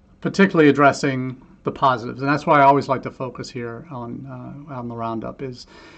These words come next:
is focus on what are, what are the positives, what are some of the examples of what institutions are doing to counter these negative, uh, negative trends that we're seeing.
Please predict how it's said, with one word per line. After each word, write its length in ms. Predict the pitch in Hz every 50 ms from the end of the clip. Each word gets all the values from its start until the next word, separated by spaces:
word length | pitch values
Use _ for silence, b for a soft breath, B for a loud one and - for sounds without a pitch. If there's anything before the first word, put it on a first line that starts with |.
| B B -
is 120 | 143 135
focus 340 | - - 156 147 - 147 139
on 140 | 139 131 135
what 120 | 143 135
are, 160 | 131 - -
what 160 | 190 151 151
are 40 | 160
the 80 | 151 151
positives, 500 | 151 - - 135 131 110 123 123 110 135
what 140 | 156 170 170
are 40 |
some 160 | 160 - - 160
of 80 | 147
the 60 | 139
examples 680 | 131 113 110 104 120 120 120 117 - 135 123 113 107 -
of 340 | - - 123 120 117 110 - B B B B B B -
what 120 | 139 131
institutions 640 | 135 127 - - - - - 147 135 - 147 120 101
are 60 | 120
doing 400 | 110 - 127 123 123 120 123 120
to 320 | 120 - 139 123 120 120 120 -
counter 460 | - - 156 196 196 139 107 107 104 -
these 280 | 131 123 117 110 107 113
negative, 440 | 120 120 117 120 117 110 104 - _ B B B B B B B B -
uh, 360 | 143 123 120 117 120 120 110 123
negative 600 | 135 120 123 120 120 120 117 - - _ _ _
trends 420 | - - - 131 127 123 123 120 120
that 100 | - 135
we're 160 | 127 123 120
seeing. 400 | - - - 131 123 - 151 147